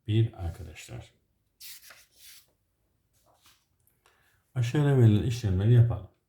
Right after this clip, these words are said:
Şimdi arkadaşlar önce kuvvet alma var. Şimdi taban negatif, kuvvet tek, eksi olacak. Sekizin birinci kuvveti sekiz. Artı ikinin küpü sekiz.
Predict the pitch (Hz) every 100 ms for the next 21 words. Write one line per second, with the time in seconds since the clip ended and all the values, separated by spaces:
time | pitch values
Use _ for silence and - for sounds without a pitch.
0 | _ _ _ _ _ _ _ _ - 147
1 | 151 - 123 117 101 90 - _ _ _
2 | _ _ - 127 131 117 127 120 117 120
3 | - - 92 85 78 78 101 110 - -
4 | 117 113 110 117 120 120 110 - - -
5 | 110 110 107 95 90 92 - - 113 113
6 | 117 117 - - 107 107 107 104 104 90
7 | - 87 85 117 - 87 - - - _
8 | _ _ _ _ _ _ - 98 85 -
9 | 95 104 117 107 107 107 101 - 117 113
10 | 117 - _ - 98 87 85 101 -